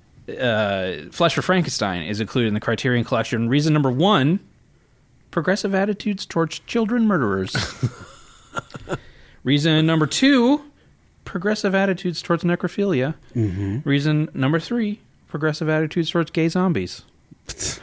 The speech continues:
Speaker 2: That's
Speaker 1: A lot
Speaker 2: fair.
Speaker 1: of things you don't see in a lot of movies these days. And if Eli Roth did it, wouldn't be on the Criterion Collection.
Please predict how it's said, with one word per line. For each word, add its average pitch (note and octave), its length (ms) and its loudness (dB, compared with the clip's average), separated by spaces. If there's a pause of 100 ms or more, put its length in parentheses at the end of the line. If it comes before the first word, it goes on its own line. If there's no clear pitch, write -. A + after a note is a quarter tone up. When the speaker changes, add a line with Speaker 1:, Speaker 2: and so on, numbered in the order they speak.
(180)
Speaker 2:
That's A#2+ 240 -2
Speaker 1:
A - 20 2
lot D#3 140 8
Speaker 2:
fair. G3+ 80 6
Speaker 1:
of G#3+ 80 0
things A3 260 4
you G#3+ 60 4
don't G#3+ 180 4
see A#3+ 240 2
in G3 60 4
a C#3 100 4
lot B2+ 160 4
of C#3+ 80 2
movies D#3 300 2
these G2 140 -6
days. G2+ 320 -4 (540)
And C#3 120 2
if C3 100 0
Eli F3+ 240 4
Roth F3+ 280 2
did C3 120 2
it, D3 160 0
wouldn't D3 260 2
be G#2 180 0
on G2 80 -4
the F#2+ 80 -6
Criterion A2+ 480 -2
Collection. A#2 460 -6